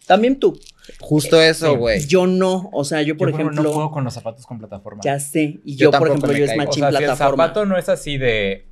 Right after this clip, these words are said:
Speaker 3: de piso y
Speaker 1: Ujú.
Speaker 3: con, y con, ajá, justo.
Speaker 1: Claro.
Speaker 2: Sí, no, porque
Speaker 3: Sí, yo
Speaker 2: ah,
Speaker 3: no.
Speaker 2: yo, por ejemplo, cuando me voy a trabajar al hosteo en tacón estileto, sé que voy a sufrir.
Speaker 1: Sí, claro.
Speaker 2: Lo sé.
Speaker 3: Ujú.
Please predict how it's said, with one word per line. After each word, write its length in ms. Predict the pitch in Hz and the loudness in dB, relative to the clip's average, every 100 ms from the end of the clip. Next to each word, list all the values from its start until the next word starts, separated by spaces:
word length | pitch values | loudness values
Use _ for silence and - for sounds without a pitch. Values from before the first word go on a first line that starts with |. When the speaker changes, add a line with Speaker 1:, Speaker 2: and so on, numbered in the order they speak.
| - | -8
Speaker 3:
de 160 | 117 113 | -6 -4
piso 460 | 135 131 104 82 - - | -6 -2 -2 -2 -16 -18
y 100 | 117 | -16
Speaker 1:
Ujú. 80 | 135 | -6
Speaker 3:
con, 760 | 120 113 107 104 104 104 104 _ | -2 0 -2 -4 -12 -14 -18 _
y 100 | 117 | -12
con, 200 | 117 113 | -8 -8
ajá, 340 | 107 101 98 _ _ _ _ | -8 -10 -10 _ _ _ _
justo. 360 | - 104 - - _ _ _ | -20 -20 -20 -20 _ _ _
Speaker 1:
Claro. 200 | - - | -18 -14
Speaker 2:
Sí, 320 | - 131 131 117 | -4 0 2 0
no, 260 | 107 92 | -4 -8
porque 540 | 104 92 - 85 82 85 | -10 -10 -10 -10 -10 -12
Speaker 3:
Sí, 160 | - - | -12 -10
yo 80 | |
Speaker 2:
ah, 40 | - | -2
Speaker 3:
no. 80 | 135 | 4
Speaker 2:
yo, 120 | 165 | 6
por 120 | 185 | 6
ejemplo, 520 | 180 180 151 139 120 - _ _ _ _ _ - | 2 0 0 0 0 -4 _ _ _ _ _ 2
cuando 340 | 160 160 156 | 4 4 2
me 180 | 151 147 | 2 0
voy 340 | 135 156 170 | 4 4 4
a 80 | 170 | 4
trabajar 680 | 180 165 143 139 131 127 _ _ _ _ _ - | 4 4 2 0 0 -2 _ _ _ _ _ -2
al 160 | 131 131 | 0 2
hosteo 640 | 139 135 - 139 117 - - | -2 -6 -2 0 0 -2 -6
en 280 | 135 135 135 | -6 -4 -4
tacón 340 | 127 - 127 135 | -6 -6 -6 -6
estileto, 520 | 139 143 147 143 - | -6 -4 -2 -2 -8
sé 260 | - 165 156 | -4 -2 -2
que 100 | 185 | 0
voy 160 | 190 | -2
a 60 | 196 | -2
sufrir. 440 | 190 - 151 160 135 - - | -8 -12 -8 -8 -10 -18 -16
Speaker 1:
Sí, 140 | 139 | -14
claro. 260 | - 120 120 | -8 -10 -4
Speaker 2:
Lo 220 | 135 139 | 2 2
sé. 560 | - - 165 147 139 _ - | 2 0 2 2 0 _ -14
Speaker 3:
Ujú. 300 | 123 101 101 | -14 -12 -14